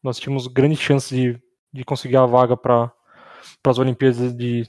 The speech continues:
Tóquio dois mil e vinte. Hoje nós temos o, o jogo entre Brasil e Canadá, mas muito antes de falar sobre o jogo de Brasil e Canadá,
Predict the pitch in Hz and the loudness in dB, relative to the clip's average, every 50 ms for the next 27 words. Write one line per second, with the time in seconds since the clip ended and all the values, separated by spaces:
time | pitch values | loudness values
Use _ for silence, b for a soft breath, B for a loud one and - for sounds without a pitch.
0 | _ _ 131 123 123 - - 123 123 120 113 123 120 117 117 123 143 170 - - | _ _ 0 0 0 -2 -4 -8 -8 -8 -6 -8 -8 -8 -6 -6 -6 -6 -8 -10
1 | - - _ _ _ _ _ _ _ _ _ _ _ _ _ _ _ _ B B | -16 -20 _ _ _ _ _ _ _ _ _ _ _ _ _ _ _ _ B B
2 | B B B B B B - 131 135 151 165 156 165 170 156 147 139 135 - - | B B B B B B -2 2 2 4 4 2 2 2 2 2 0 -2 -2 -2
3 | 147 135 139 135 131 135 135 131 127 123 123 123 123 _ _ _ - 139 127 135 | -2 0 0 -2 -2 -2 -2 0 -2 -2 -4 -8 -12 _ _ _ -10 -2 0 2
4 | 139 135 135 131 - 135 131 131 127 127 131 127 123 135 - - 131 127 127 123 | 2 2 0 -2 0 2 2 2 4 4 4 4 2 0 0 0 2 2 4 4
5 | 127 143 170 185 - _ _ _ _ _ _ _ _ - 143 147 147 135 147 156 | 4 4 4 2 -4 _ _ _ _ _ _ _ _ -2 0 0 0 0 -2 -4
6 | 190 214 - 220 202 202 190 - 196 175 165 170 165 - - 147 147 160 156 - | -4 -2 0 0 0 0 0 -4 -6 -6 -4 -6 -2 2 4 6 6 6 4 2
7 | 165 151 147 139 139 139 131 131 127 131 131 131 123 131 - - 135 127 123 120 | -2 -6 -4 -2 -2 -2 -2 -4 -2 0 0 2 2 0 0 0 2 2 2 2
8 | 123 120 135 147 165 | 4 4 6 4 4